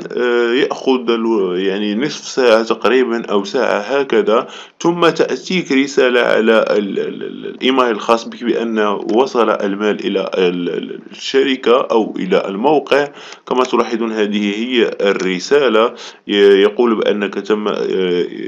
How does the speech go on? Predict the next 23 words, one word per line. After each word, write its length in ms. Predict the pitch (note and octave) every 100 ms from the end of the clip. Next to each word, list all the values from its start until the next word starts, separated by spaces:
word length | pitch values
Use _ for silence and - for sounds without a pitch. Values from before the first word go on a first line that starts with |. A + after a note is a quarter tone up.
| -
يعني 400 | E2 E2+ F#2 F2+
وصل 400 | F#2+ A#2 A#2 G#2
المال 520 | C2 F#2 G#2 G2 -
إلى 260 | F#2 G2 F#2+ - - -
المح-، 340 | G2 G2+ - -
ال-، 240 | G2+ G2
ال-، 240 | F2 F2+ -
الموقع 640 | D#2+ - G#2+ A#2 G#2 G2+
الخاص 360 | D2+ - G#2 G#2
بك 220 | A2+ A2+
صفر 180 | A#2+ A2
فاصلة 420 | - G#2 - G2+
صفر 560 | - G#2+ G#2 G2+ G2 - - - -
اثنان 600 | F#2+ G#2+ G#2 G#2+ G2+ -
بي 200 | F#2+ G#2
تي 180 | A2 A2
سي، 380 | - - A2 A2
يعني 520 | E2+ - F2 F2+ F#2
بما 320 | F#2 G2+ F#2
يقارب 480 | F#2 F#2 G2+ F#2+ F#2+
ستة 420 | G#2 G2+ G2+ G2
عشر 380 | F2+ F2+ F#2 E2
دولار. 380 | E2 A2+ A2